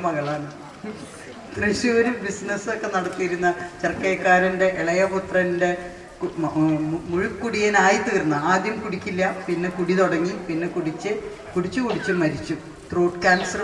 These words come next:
വന്നു അറുപതാം വയസ്സിൽ. പിന്നെ ഒരു വർഷം അപ്പ-, അപ്പനെ കുടിക്കാൻ പറ്റിയില്ല, ത്രോട്ട് ക്യാൻസർ കാരണം മദ്യപിക്കാൻ പറ്റിയില്ല. അങ്ങനെ ഒരു വർഷം അപ്പൻ നിർബന്ധിതമായി മദ്യം കുടിക്കാതെ അമ്മയുടെ മടിയിൽ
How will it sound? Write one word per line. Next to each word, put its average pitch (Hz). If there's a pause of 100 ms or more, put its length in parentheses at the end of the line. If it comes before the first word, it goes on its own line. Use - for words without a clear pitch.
വന്നു 170
അറുപതാം 160
വയസ്സിൽ. 151 (640)
പിന്നെ 165
ഒരു 190 (100)
വർഷം 196
അപ്പ-, - (120)
അപ്പനെ 156
കുടിക്കാൻ 180
പറ്റിയില്ല, 185 (220)
ത്രോട്ട് 170
ക്യാൻസർ 180
കാരണം 190 (480)
മദ്യപിക്കാൻ 214
പറ്റിയില്ല. 165 (160)
അങ്ങനെ 175
ഒരു 262
വർഷം 190
അപ്പൻ 160 (220)
നിർബന്ധിതമായി 180
മദ്യം 170
കുടിക്കാതെ 151 (320)
അമ്മയുടെ 180
മടിയിൽ 190